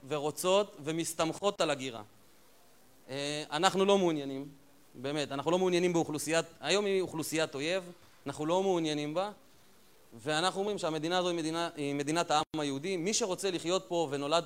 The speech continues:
פה וגדל פה ויש לו פה קניין, אנחנו לא נפגע לו, לא בחיים שלו, לא בקניין שלו, הוא יכול לחיות פה,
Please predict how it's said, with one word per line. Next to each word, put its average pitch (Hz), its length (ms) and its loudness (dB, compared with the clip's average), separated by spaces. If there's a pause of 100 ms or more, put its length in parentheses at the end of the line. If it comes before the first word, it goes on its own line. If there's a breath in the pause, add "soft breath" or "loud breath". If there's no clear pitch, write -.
פה 165 180 -2
וגדל 151 360 0
פה 165 200 -2
ויש 156 340 -6
לו 165 160 -6
פה 156 160 -6
קניין, 175 460 -4 (320 soft breath)
אנחנו 139 200 -6
לא 190 80 -2
נפגע 185 280 0
לו, 180 100 2
לא 185 80 2
בחיים 175 320 -2
שלו, 170 240 -2
לא 160 60 -2
בקניין 156 380 -6
שלו, 170 280 -6 (520 soft breath)
הוא 143 100 -6
יכול 175 400 -2
לחיות 165 420 -2
פה, 220 240 0